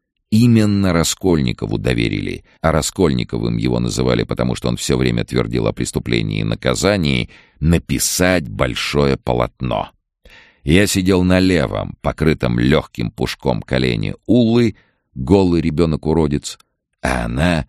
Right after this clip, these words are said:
изображала Мадонну. Оскар же позировал в роли Иисуса.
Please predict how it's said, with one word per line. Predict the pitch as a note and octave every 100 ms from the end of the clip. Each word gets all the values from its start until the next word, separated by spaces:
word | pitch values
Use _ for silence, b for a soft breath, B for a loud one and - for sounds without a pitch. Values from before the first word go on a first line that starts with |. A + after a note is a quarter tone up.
| _ _ _
изображала | - C2 B1 A1+ A1+ C2 B1
Мадонну. | A#1 A#1+ G1+ G#1+ G#1+ G1+ G1+ G1+ - _ _ _ _ _ _ _ -
Оскар | G2+ - G#2 F#2
же | F#2
позировал | F2 B1 G1+ B1 C2 C2 B1
в | G1+
роли | A#1 A#1 A#1 G1+ _ _ _
Иисуса. | B1+ A#1 - - - - -